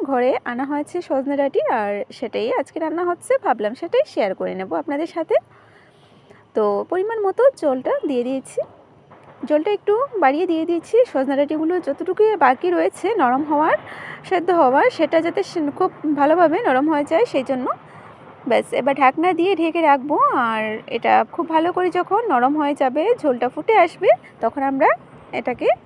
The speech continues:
চেক করব। ততক্ষণ এটা ঢাকনা দিয়ে ঢেকে রাখছি। আর টোটাল পাঁচ থেকে ছ মিনিটের মতন রাখলে পরেই তৈরি হয়ে যাবে। তো দেখুন, আমি কিন্তু পুরো পাঁচ মিনিট হয়ে গেছে, আর পাঁচ মিনিট পরে ফিরে এসেছি।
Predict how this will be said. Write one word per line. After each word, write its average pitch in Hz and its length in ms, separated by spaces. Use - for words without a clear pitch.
চেক 320 180
করব। 202 380
ততক্ষণ 339 380
এটা 381 200
ঢাকনা 320 320
দিয়ে 349 180
ঢেকে 320 240
রাখছি। 320 320
আর 453 80
টোটাল 440 340
পাঁচ 330 260
থেকে 415 180
ছ - 80
মিনিটের 294 400
মতন 330 240
রাখলে 311 340
পরেই 440 300
তৈরি 214 220
হয়ে 214 220
যাবে। - 340
তো 254 380
দেখুন, 392 300
আমি 415 200
কিন্তু 415 200
পুরো 285 240
পাঁচ 262 300
মিনিট 392 240
হয়ে 277 220
গেছে, 285 240
আর 440 100
পাঁচ 262 240
মিনিট 254 220
পরে 440 200
ফিরে 381 240
এসেছি। 370 360